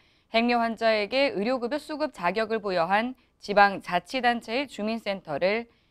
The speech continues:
행정상 관리 주소로 주민등록함으로써 특별관리가 가능하도록 할 계획입니다. 다음 소식입니다. 서울시가 지난달 이십 일부터 장애인 복지관 등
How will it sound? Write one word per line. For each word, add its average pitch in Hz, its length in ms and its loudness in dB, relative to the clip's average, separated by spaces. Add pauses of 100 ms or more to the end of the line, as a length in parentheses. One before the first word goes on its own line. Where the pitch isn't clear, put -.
(160)
행정상 285 800 2
관리 208 460 -4
주소로 196 640 0
주민등록함으로써 185 1300 -2 (360)
특별관리가 269 800 2
가능하도록 185 760 -4
할 214 140 -2
계획입니다. 143 640 -8 (1700)
다음 226 220 8
소식입니다. 190 720 -2 (680)
서울시가 311 640 4
지난달 240 520 2
이십 240 280 -4
일부터 196 640 0 (100)
장애인 220 460 -4
복지관 196 600 -4
등 226 280 -2